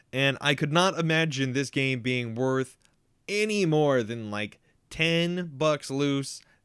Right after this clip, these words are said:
fifteen bucks complete in box. No way. We've played way better games. There's way more stuff worth your time out there than this. I can't imagine.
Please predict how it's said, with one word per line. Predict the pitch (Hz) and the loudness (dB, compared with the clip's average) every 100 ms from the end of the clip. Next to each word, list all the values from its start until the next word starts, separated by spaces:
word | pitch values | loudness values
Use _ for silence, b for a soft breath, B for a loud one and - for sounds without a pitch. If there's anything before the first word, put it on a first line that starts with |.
| _ | _
fifteen | - 156 - 156 147 | -6 -6 -4 -4 -2
bucks | 131 127 120 - - - | 0 0 0 -8 -14 -14
complete | - 123 135 123 | -10 -4 0 0
in | 110 | -2
box. | 101 90 92 - - | -4 -6 -10 -20 -10
No | 123 156 165 | 0 4 6
way. | 160 151 151 151 139 _ | 4 4 2 -2 -6 _
We've | - 117 | -8 -6
played | - 117 | -2 -2
way | 107 139 151 | 0 2 4
better | 151 151 | 2 0
games. | 143 147 147 143 143 143 - b b | 0 0 0 -2 -6 -10 -16 b b
There's | - 110 - b b - | -10 -10 -10 b b -18
way | 113 123 151 165 | -8 2 4 6
more | 160 160 156 | 4 0 -2
stuff | - 156 143 | -2 -2 -2
worth | 120 120 156 160 | -2 0 0 0
your | 151 | -6
time | 147 151 147 147 147 147 147 _ _ | -6 -4 -4 -2 -4 -6 -10 _ _
out | - 135 131 | -6 -4 -2
there | 147 147 | 0 0
than | 139 | -4
this. | 139 139 131 | -6 -6 -8
I | - 135 139 139 | -6 -2 -2 -2
can't | - 139 139 | -4 -6 -4
imagine. | - 120 135 143 117 87 | -6 -4 0 0 -2 -10